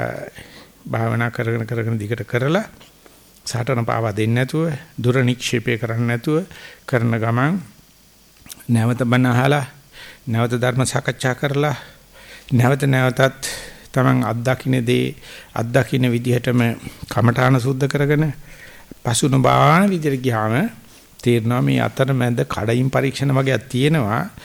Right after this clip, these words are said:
මේ මුළු ලෝකේ කොහෙවත් නැති විදිහට හරියටම පින්වත තෝරලා හරියටම භව සම්පත්‍ය ඇති කෙනාට විතරයි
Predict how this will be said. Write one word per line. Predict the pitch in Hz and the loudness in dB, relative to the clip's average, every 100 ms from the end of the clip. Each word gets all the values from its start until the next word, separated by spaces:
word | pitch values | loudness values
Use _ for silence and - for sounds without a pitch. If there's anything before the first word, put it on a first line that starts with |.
| - - | -20 -6
මේ | 123 131 | 0 2
මුළු | 139 139 151 | 4 4 4
ලෝකේ | 147 147 170 | 2 2 -2
කොහෙවත් | - 139 135 170 185 180 240 226 - | 2 4 4 4 2 0 -2 0 0
නැති | 120 113 | 0 -2
විදිහට | 104 113 117 113 190 370 - - - - | -2 0 0 0 -2 -2 -12 -20 -20 -10
හරියටම | 104 131 139 160 170 170 185 190 208 | -4 -2 -2 0 0 0 0 2 2
පින්වත | 190 175 165 139 131 | 0 0 0 -2 -2
තෝරලා | 131 113 95 98 196 - - - - | -2 -2 -4 -4 -6 -8 -20 -20 -14
හරියටම | 117 110 127 156 156 175 175 | -6 -4 -2 -2 -2 -2 -2
භව | 165 151 143 | 0 0 0
සම්පත්‍ය | 139 135 131 135 | -2 -2 -2 -4
ඇති | 123 135 | -4 -4
කෙනාට | 127 120 120 | -2 -2 -2
විතරයි | 113 123 170 | -2 -2 -2